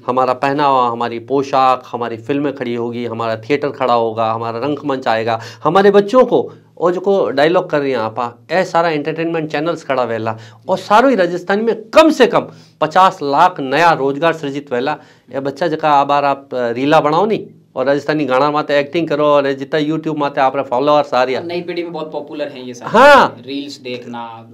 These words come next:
Speaker 2: reels बनाना, ये सारी चीजें।
Speaker 1: तो ये जो चीज़ चल रही है,
Speaker 2: जी।
Speaker 1: इससे आपका रोजगार सृजित होगा, आपको रोजगार मिलेगा। कणे होशी जब आप गर्व की अनुभूति करोगे अपनी भाषा।
Speaker 2: अ, जलोवा साहब, एक, अ,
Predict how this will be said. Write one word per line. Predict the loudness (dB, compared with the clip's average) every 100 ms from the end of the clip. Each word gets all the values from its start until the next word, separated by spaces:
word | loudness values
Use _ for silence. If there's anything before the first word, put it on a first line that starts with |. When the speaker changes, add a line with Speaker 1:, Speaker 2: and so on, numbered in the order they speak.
| -20 -16
Speaker 2:
reels | -16 -14
बनाना, | -14 -10 -10 -10 -14 -16 -18 -20 _ _ _ -20
ये |
सारी | -20 -20 -20
चीजें। | -20 -20 _ _ _ _ -4
Speaker 1:
तो | 0
ये | 2 2
जो | 0
चीज़ | 0 -2
चल | 4 6 6
रही | 4 2
है, | 0 0 0 -6 _
Speaker 2:
जी। | -20 -20 -14
Speaker 1:
इससे | -12 -8 -4
आपका | -2 -2 -4 -6
रोजगार | -4 -6 4 4
सृजित | 4 -4 -8 -8
होगा, | -4
आपको | -4 -4
रोजगार | 0 0 2 0 -2
मिलेगा। | -6 -10 -2
कणे | 4 6
होशी | 4 2 -4 -6 -20 _
जब | -4 0
आप | 0 -2
गर्व | -6 -6
की | -6
अनुभूति | -10 -10 -14 -18
करोगे | -16 -16 -16 _ _ _ _
अपनी | -18 -14 -14
भाषा। | -14 -18 _ _ _
Speaker 2:
अ, | -10 -8 -8 -12 -14
जलोवा | -10 -10
साहब, | -10 -10
एक, | -12 -12
अ, | -10